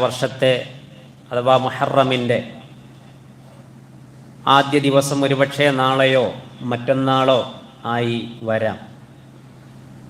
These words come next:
ഒരു ഹിജറ വർഷം കടന്നു വരുമ്പോൾ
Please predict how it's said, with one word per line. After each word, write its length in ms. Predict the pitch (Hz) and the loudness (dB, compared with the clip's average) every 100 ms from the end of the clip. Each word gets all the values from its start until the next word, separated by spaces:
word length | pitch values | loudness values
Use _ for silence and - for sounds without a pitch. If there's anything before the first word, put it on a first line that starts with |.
| - - - - - - - - - - - | -20 -20 -20 -20 -20 -20 -20 -20 -20 -8 0
ഒരു 120 | 139 135 | 2 4
ഹിജറ 260 | 143 147 160 160 | 4 6 6 6
വർഷം 360 | 147 147 - 147 151 147 147 | 2 -2 -2 0 0 -4 -4
കടന്നു 320 | 127 143 151 143 | -2 0 0 0
വരുമ്പോൾ 480 | 131 131 123 123 | 0 -2 0 -2